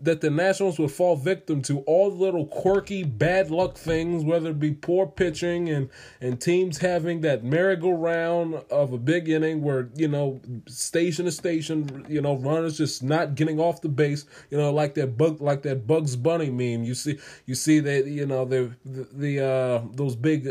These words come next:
those big, uh, muscular, hunky guys, they're hitting the ball, they're scoring runs, to the point where you, like, you see, you see the meme. I'm pretty sure lots of you all who are, like, baseball fans, you've seen the meme of the conga line going around bases. I mean, that's, I mean, that,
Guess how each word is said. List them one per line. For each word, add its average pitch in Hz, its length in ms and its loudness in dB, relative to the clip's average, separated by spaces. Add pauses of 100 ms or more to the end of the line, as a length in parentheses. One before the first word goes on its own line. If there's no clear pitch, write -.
(140)
those 127 220 -2
big, 139 320 -2
uh, 120 180 0
muscular, 147 500 0
hunky 156 340 -2
guys, 147 260 2
they're 143 120 0
hitting 151 220 0
the 151 80 -4
ball, 156 240 2
they're 139 140 -4
scoring 143 320 0
runs, 151 240 0
to 147 640 -4
the 143 40 2
point 160 220 2
where 151 80 -2
you, 156 160 4
like, 139 180 0
you - 80 -10
see, - 220 -6
you 160 80 0
see 170 180 0
the 147 100 2
meme. 156 400 2
I'm 135 200 -2
pretty 151 180 2
sure 131 320 -2
lots 139 380 -2
of 139 120 -2
you 135 60 -2
all 135 160 2
who 123 340 -2
are, 117 140 -2
like, 113 180 -2
baseball 135 320 -2
fans, 139 280 -2
you've 117 120 -2
seen 151 220 0
the 131 80 -2
meme 147 380 0 (240)
of 131 140 0
the 123 80 0
conga 151 440 2
line 156 220 2
going 151 240 2
around 147 180 0
bases. 151 300 0 (220)
I 175 80 4
mean, 160 180 2
that's, 202 320 6 (180)
I 165 120 4
mean, 170 220 0
that, 196 280 4